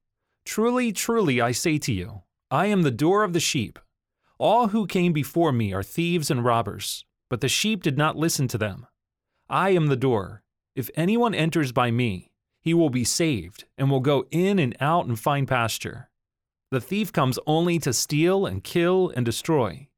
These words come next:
I came that they may have life and have it abundantly." John eight verse twelve says, "I am the light of the world. Whoever follows me will not walk in darkness, but will have the light of life."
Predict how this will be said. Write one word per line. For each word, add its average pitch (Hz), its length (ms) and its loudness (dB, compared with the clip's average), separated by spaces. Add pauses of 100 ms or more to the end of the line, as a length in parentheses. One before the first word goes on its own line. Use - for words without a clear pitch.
(520)
I 180 220 2
came 175 420 2
that 147 160 0
they 156 200 2
may 180 200 2
have 131 200 2
life 120 540 -2 (120)
and 117 120 -2
have 151 260 0
it 120 60 2
abundantly." 110 720 -2 (640)
John 202 380 2
eight 175 240 0
verse 131 260 0
twelve 185 420 2
says, - 580 -2 (340)
"I 165 140 2
am 226 160 4
the 175 100 6
light 156 300 4
of 170 120 0
the 165 80 2
world. 104 380 0 (340)
Whoever 190 380 2
follows 180 520 2
me 147 260 2
will 110 200 0
not 139 280 0
walk 143 320 0
in 113 120 0
darkness, - 640 -2 (280)
but 131 120 2
will 131 160 2
have 156 280 0
the 131 120 0
light 147 420 0
of 131 220 -6
life." 120 580 -4